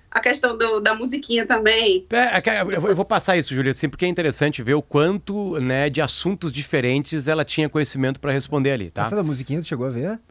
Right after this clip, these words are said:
Speaker 2: O-, olha só, um homem calvo é popularmente chamado de careca.
Speaker 3: Isso foi a primeira
Speaker 2: Primeira
Speaker 3: pergunta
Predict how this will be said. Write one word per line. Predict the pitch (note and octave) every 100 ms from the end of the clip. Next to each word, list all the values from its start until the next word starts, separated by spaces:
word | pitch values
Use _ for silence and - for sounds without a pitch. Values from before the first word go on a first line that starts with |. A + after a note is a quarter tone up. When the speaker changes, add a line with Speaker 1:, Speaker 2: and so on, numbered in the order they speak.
| -
Speaker 2:
O-, | - G#3
olha | E3 E3
só, | - -
um | C3
homem | F#3 F#3+ -
calvo | F3+ F#3+
é | F3+
popularmente | F#3+ F3 D#3+ D3 F3
chamado | - E3+ E3 D#3+
de | B2 C#3+ G3 - -
careca. | E3+ B2+ - - -
Speaker 3:
Isso | F3 C#3+
foi | F#3+
a | G3+
primeira | B3+ A3+ A#3+
Speaker 2:
Primeira | C6+ -
Speaker 3:
pergunta | -